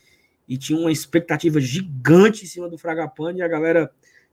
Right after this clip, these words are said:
fazendo, tirando onda com o Ronald, ah, vem do campeonato, não sei aonde, Juventus do, do, do,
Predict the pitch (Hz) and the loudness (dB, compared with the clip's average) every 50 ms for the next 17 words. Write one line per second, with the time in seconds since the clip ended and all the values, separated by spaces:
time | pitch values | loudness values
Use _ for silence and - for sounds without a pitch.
0 | _ _ _ - 160 147 135 175 185 - - 180 170 190 214 220 180 165 170 202 | _ _ _ -4 -2 0 0 0 -2 0 2 2 2 4 2 2 2 4 4 2
1 | 220 202 180 - 175 165 165 139 123 127 139 165 185 185 160 135 143 165 196 226 | 2 0 -2 -2 0 0 0 0 0 0 0 2 2 0 0 0 0 -2 -2 -2
2 | 214 185 156 131 147 175 208 196 175 170 151 - - 170 170 151 147 160 180 185 | -2 -2 -4 -4 -6 -6 -6 -6 -6 -8 -10 -10 -10 -10 -10 -8 -8 -6 -8 -8
3 | - - 156 156 151 147 - 165 170 160 139 127 147 170 180 170 151 143 131 117 | -6 -4 -2 -2 0 2 4 6 6 6 6 6 6 8 8 6 6 6 4 4
4 | 104 - - - - - - - _ _ - 135 151 139 123 131 160 196 202 202 | 2 0 -10 -20 -20 -20 -20 -20 _ _ 4 6 6 6 8 8 6 6 6 4
5 | - 170 147 143 139 156 151 151 147 135 131 131 131 120 117 123 127 127 113 107 | 2 0 0 4 6 6 8 8 6 4 2 2 0 0 -2 -2 -4 -4 -4 -6